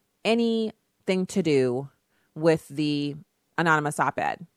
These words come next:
First off the gate, Vice President Mike Pence and Secretary of State Mike Pompeo have both denied that the article was them. Now,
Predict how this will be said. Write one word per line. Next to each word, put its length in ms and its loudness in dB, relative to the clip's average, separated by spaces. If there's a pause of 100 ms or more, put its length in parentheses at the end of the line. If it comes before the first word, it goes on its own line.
(800)
First 260 6
off 140 4
the 80 -2
gate, 340 2
Vice 760 4
President 340 0
Mike 240 0
Pence 540 -4 (380)
and 200 2
Secretary 460 2
of 100 2
State 260 0
Mike 200 0
Pompeo 540 2
have 360 -2
both 380 4
denied 480 2
that 220 -6
the 280 -4
article 320 2
was 140 -6
them. 320 -8 (840)
Now, 340 4